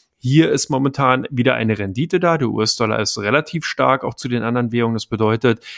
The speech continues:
dass man hier einfach auch bei der Währung einen Trend vorfindet und dass man natürlich auch jetzt bei den Anleihen in den U S A einen sicheren Hafen hat. Es steht sozusagen das komplette Militär von Amerika und natürlich auch die amerikanische Wirtschaftsleistung hinter den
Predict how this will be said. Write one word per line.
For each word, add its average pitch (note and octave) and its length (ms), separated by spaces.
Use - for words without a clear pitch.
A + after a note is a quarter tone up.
dass A2+ 120
man B2 140
hier C3+ 160
einfach B2+ 320
auch A#2 220
bei A#2 120
der A2 160
Währung A2+ 300
einen G2+ 260
Trend C3+ 340
vorfindet D#3 460
und A#2 160
dass C3 160
man C3+ 80
natürlich B2 380
auch A2 120
jetzt A#2 280
bei A2+ 120
den A2 300
Anleihen C3 760
in G3+ 140
den D3+ 180
U A#2 140
S G#2+ 120
A B2+ 220
einen C3+ 140
sicheren A2 420
Hafen B2 340
hat. F3 240
Es C#3+ 160
steht - 240
sozusagen A2+ 300
das A2+ 120
komplette A#2 460
Militär A#2+ 560
von D#3+ 220
Amerika A2+ 560
und A2+ 180
natürlich A2+ 300
auch A2 60
die A#2+ 120
amerikanische A2 480
Wirtschaftsleistung A#2 800
hinter D#3 400
den A2 400